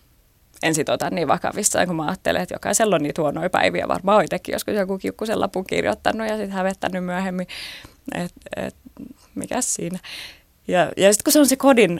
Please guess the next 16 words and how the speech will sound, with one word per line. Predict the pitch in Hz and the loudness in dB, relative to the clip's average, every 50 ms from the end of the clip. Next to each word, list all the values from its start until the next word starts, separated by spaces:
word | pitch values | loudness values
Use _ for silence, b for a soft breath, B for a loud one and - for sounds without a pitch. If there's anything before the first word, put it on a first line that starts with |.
| - - | -2 2
kodin, | - 240 233 220 180 165 165 151 - _ - - - - - - - - _ _ - - _ _ _ _ _ - | 4 4 6 6 6 4 2 -2 -4 _ -18 -20 -20 -20 -20 -20 -20 -20 _ _ -20 -20 _ _ _ _ _ -14
niinku, | - - - 165 156 131 131 - - 160 147 156 - _ _ _ _ - | -10 -6 -2 -2 -2 -2 -2 -2 -2 -2 -2 -4 -6 _ _ _ _ 0
kodin | - 233 214 196 180 - | 2 4 6 4 4 2
piiri, | 185 170 160 160 160 175 226 254 - b b b b b b b | -2 -2 -2 0 0 0 0 -2 -2 b b b b b b b
niin | 262 | 4
kotonahan | - 294 - 220 180 175 180 185 196 | 4 6 6 6 6 4 2 2 4
saa | 214 208 208 | 4 6 6
olla | 208 190 175 | 6 6 6
niinku, | 170 175 170 165 170 170 165 - - - | 4 2 0 -2 -2 -2 -4 -4 -6 -6
niinku | 190 185 170 180 | -4 -2 -2 -2
tykkää. | 175 170 - _ - - - 185 185 - _ _ - | -2 -4 -6 _ -4 -2 0 0 -2 -4 _ _ -2
Et | 202 202 - - | -2 0 0 0
jos, | 208 202 196 - - | 0 0 0 -2 -4
jos | - 202 202 196 | -4 -2 -2 -2
tykkää | - 208 202 - - 190 190 185 | -4 -6 -6 -2 2 4 4 4
olla | 170 165 175 | 4 2 -2